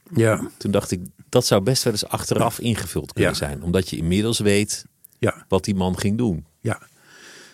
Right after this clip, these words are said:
Speaker 1: Ja, dat is een berucht effect. Dat, eh, dat, eh, kennis,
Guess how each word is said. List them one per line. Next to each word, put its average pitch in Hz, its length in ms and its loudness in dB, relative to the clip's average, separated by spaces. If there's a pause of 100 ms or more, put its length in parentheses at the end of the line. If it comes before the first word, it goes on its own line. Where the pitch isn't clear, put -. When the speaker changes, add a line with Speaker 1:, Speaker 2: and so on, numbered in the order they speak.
(520)
Speaker 1:
Ja, 120 180 4
dat 131 120 6
is 127 60 8
een 127 100 8
berucht 127 260 8
effect. - 600 0
Dat, 95 380 -2
eh, 95 380 0
dat, 92 520 -4
eh, 107 80 -2 (200)
kennis, 120 300 4